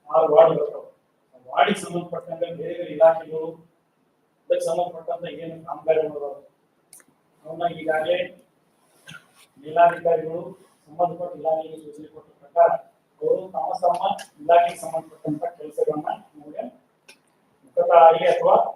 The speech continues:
ಇಮೇಲ್ ಮೂಲಕ ನಮಗೆ ಕಾಮಗಾರಿಗಳನ್ನ ಕೊಡುವಂತ ವ್ಯವಸ್ಥೆ ಮಾಡಿದ್ದಾರೆ. ಆ ಒಂದು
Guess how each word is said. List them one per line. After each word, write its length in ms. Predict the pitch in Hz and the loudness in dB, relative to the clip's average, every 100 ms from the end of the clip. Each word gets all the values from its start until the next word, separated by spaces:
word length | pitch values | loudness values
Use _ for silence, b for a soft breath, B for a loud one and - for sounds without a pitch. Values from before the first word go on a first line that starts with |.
| 160 | -10
ಇಮೇಲ್ 260 | 165 170 165 | -2 0 0
ಮೂಲಕ 200 | 165 165 170 | -10 -10 -12
ನಮಗೆ 220 | 156 175 196 180 | -14 -14 -14 -8
ಕಾಮಗಾರಿಗಳನ್ನ 600 | 156 156 156 151 151 160 - _ _ _ _ _ _ _ _ _ _ _ _ _ _ _ _ - | -8 -4 -4 -4 -8 -18 -20 _ _ _ _ _ _ _ _ _ _ _ _ _ _ _ _ 0
ಕೊಡುವಂತ 320 | 156 160 165 180 | 4 4 4 6
ವ್ಯವಸ್ಥೆ 280 | 156 151 - | 6 4 0
ಮಾಡಿದ್ದಾರೆ. 380 | 156 147 - - - - _ _ _ _ | 0 2 2 -2 -6 -14 _ _ _ _
ಆ 60 | 165 180 | 6 8
ಒಂದು 120 | 180 | 6